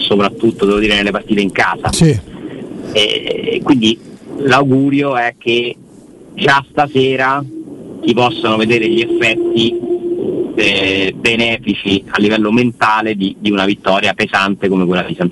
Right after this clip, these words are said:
Speaker 1: Siro. La Roma deve insistere. È chiaro che poi, se lo fai come exploit sporadico, non ti serve assolutamente a nulla, perché appunto, <laughs> eh,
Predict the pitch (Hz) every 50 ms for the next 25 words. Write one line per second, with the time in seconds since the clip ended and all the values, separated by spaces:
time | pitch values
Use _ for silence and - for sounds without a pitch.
0 | - - - 98 - - 131 - - - - - - - - - - 87 90 95
1 | 101 107 104 95 95 90 - - 117 101 - - - 92 - 131 120 113 107 101
2 | - 120 120 110 98 - - - - - - - - - - 110 107 110 101 -
3 | 123 127 127 123 120 123 117 117 117 113 - - - - 123 120 120 123 123 127
4 | 131 - - 117 117 135 147 156 139 135 131 120 123 123 110 120 113 113 107 -
5 | - 95 98 107 110 101 98 101 - - - 101 98 98 101 107 104 92 - 95
6 | 98 113 120 117 104 98 92 85 85 87 - - 90 85 78 - - 113 107 98
7 | 90 - - 85 - - - - 104 - - - - - - - - - -